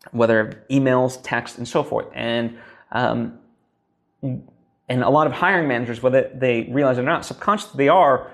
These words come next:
looking for people who can communicate well, and seeing, uh, a, a well-written bio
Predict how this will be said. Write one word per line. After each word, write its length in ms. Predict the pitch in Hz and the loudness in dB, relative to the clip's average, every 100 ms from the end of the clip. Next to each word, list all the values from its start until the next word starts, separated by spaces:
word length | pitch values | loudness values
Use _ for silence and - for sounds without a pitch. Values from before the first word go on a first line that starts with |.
| - | -6
looking 240 | 156 151 143 | -4 -4 -6
for 180 | 151 139 | -6 -4
people 280 | 143 143 | -4 -6
who 80 | 123 | -10
can 160 | - 131 | -12 -16
communicate 520 | 143 120 110 117 113 | -10 -10 -8 -8 0
well, 280 | 165 135 - | 0 0 -2
and 200 | 113 113 | -10 -10
seeing, 500 | - 127 117 120 - | -6 -2 -2 -4 -12
uh, 440 | - - - - - | -18 -16 -14 -14 -6
a, 80 | 123 123 120 - | -6 -4 -8 -2
a 60 | 139 | 0
well-written 500 | 131 127 123 117 117 | 4 4 4 -2 0
bio 640 | 127 127 123 113 110 | 2 4 4 2 0